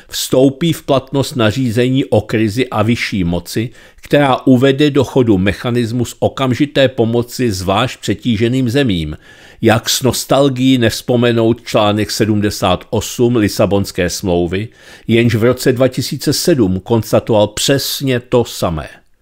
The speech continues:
Četné další obaly působí přece jen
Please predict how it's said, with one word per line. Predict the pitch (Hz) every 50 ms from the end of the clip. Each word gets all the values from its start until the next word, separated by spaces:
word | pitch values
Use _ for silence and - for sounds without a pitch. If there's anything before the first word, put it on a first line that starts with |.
| _ _ _ _ _ _ _ _ _ _ _ _ _ _ _ _ - _
Četné | - - 127 - - 147 135 139
další | 135 147 147 143 - - - 131 135
obaly | - - 165 120 117 101 98 92
působí | - - 110 107 - - 123 107 117 110
přece | 92 - - - 131 135 - - 139
jen | 131 135 143 156